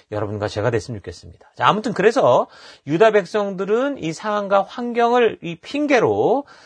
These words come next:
때가 아닌가 보다 하면서 성전을 짓는 사명을 멈추고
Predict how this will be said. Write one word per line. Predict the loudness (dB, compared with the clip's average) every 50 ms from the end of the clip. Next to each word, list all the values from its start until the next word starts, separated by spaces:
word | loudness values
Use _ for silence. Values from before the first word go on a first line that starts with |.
| _ _ _
때가 | 0 2 2 4 2 2
아닌가 | 2 0 -2 4 4 4
보다 | 6 6 4
하면서 | 4 2 -4 -6 -6 -2 0 0 0 0 0 -4 -8 _ _ -20 _
성전을 | _ -8 -8 -6 -6 -2 -2 0 0 0 -2
짓는 | -2 -4 -6 -6 -6
사명을 | -6 -6 -4 -4 -2 -2 -2 0
멈추고 | 0 0 0 -2 -6 -12 -16 -4 0 0 0 0 -2